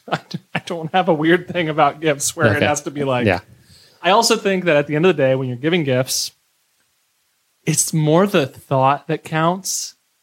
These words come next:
Speaker 1: than it has to be perfect.
Speaker 2: Yeah.
Speaker 1: Like,
Speaker 2: I
Speaker 1: oh,
Speaker 2: can
Speaker 1: that
Speaker 2: see that.
Speaker 1: person was thoughtful enough
Speaker 2: Yep.
Speaker 1: to get me something.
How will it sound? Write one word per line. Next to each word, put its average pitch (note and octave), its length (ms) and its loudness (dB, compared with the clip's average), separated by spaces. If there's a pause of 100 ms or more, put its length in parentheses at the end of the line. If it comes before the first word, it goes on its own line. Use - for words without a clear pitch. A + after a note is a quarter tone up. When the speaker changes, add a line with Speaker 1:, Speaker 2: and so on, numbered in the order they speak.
(480)
Speaker 1:
than C#3 540 0 (100)
it C#3+ 140 0
has C#3+ 240 -2
to - 60 -10
be B2 100 -8
perfect. - 500 -16
Speaker 2:
Yeah. G2 140 -4 (460)
Speaker 1:
Like, D3 340 0
Speaker 2:
I G3+ 60 0
Speaker 1:
oh, G#3 40 4
Speaker 2:
can G3 60 2
Speaker 1:
that F#3 100 2
Speaker 2:
see A2+ 60 2
that. F#3+ 60 4
Speaker 1:
person F#3 260 0
was C3+ 160 -2
thoughtful F3 460 0
enough E3+ 240 2
Speaker 2:
Yep. C3 100 2
Speaker 1:
to C#3+ 100 -10
get D3+ 160 0
me D3+ 120 -4
something. D3 540 -4